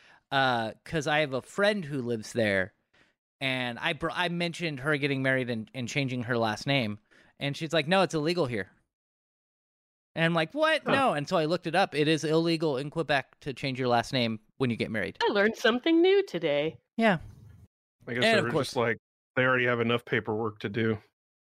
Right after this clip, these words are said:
Speaker 2: So they don't
Speaker 1: <laughs>
Speaker 2: have to go through all the legal procedures of changing your name.
Speaker 1: Yeah, they'd
Speaker 3: That
Speaker 1: have
Speaker 3: was
Speaker 1: to
Speaker 3: my
Speaker 1: print
Speaker 3: excuse
Speaker 1: out
Speaker 3: for not changing my name for a long time.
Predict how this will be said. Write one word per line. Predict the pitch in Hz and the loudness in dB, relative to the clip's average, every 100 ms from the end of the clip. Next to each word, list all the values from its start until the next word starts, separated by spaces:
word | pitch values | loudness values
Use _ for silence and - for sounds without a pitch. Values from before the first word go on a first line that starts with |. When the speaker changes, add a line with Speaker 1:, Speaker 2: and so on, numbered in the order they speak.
| _ - - | _ -14 -8
Speaker 2:
So | 113 | 0
they | 113 | 0
don't | 113 110 | 2 0
Speaker 1:
<laughs> | |
Speaker 2:
have | 110 | -4
to | - | -6
go | 110 120 | -2 -2
through | 117 123 | 0 0
all | 117 | 0
the | 113 | 0
legal | 117 110 123 | -2 0 -2
procedures | 123 113 - 123 117 123 107 | -4 -6 -2 0 0 -2 -6
of | 165 | -4
changing | - 120 113 113 | 0 0 -2 -4
your | 208 | -2
name. | 196 120 113 107 _ _ _ _ _ | 0 0 0 -4 _ _ _ _ _
Speaker 1:
Yeah, | 120 120 120 | -6 -4 -2
they'd | 127 | 0
Speaker 3:
That | - | 0
Speaker 1:
have | 165 | 0
Speaker 3:
was | |
Speaker 1:
to | - | -2
Speaker 3:
my | 208 | -2
Speaker 1:
print | 156 135 | 0 0
Speaker 3:
excuse | 117 | -2
Speaker 1:
out | |
Speaker 3:
for | 233 | -4
not | 202 190 196 - | -2 2 0 2
changing | 269 254 262 247 | 2 2 2 2
my | 247 | 2
name | 254 262 | 2 0
for | 277 | -2
a | 269 | 0
long | 269 269 | 0 -2
time. | 262 294 285 269 | -2 -4 -2 -4